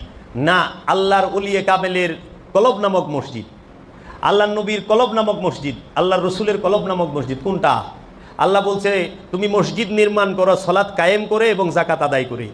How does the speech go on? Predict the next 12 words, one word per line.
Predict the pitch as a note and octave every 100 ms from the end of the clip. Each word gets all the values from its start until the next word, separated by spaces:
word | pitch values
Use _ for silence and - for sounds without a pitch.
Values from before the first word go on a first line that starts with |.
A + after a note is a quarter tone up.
| - - - - -
সলাৎ | - D#3 G3+ G3+
কায়েম | F#3 G#3
এবং | G#3 G#3 -
জাকাত | F#3+ F#3+ F#3
আদায় | D#3+ F3 F#3
করে | F#3 G3
মসজিদ | F#3 D3 F#3+
নির্মাণ | F#3+ F3+ F3 D#3
করতে | D#3+ C#3+
হয়, | A2+ B2 G2+ - - - - - - - -
আল | C#3 D#3+
কোরআন। | D#3 C3+ G#2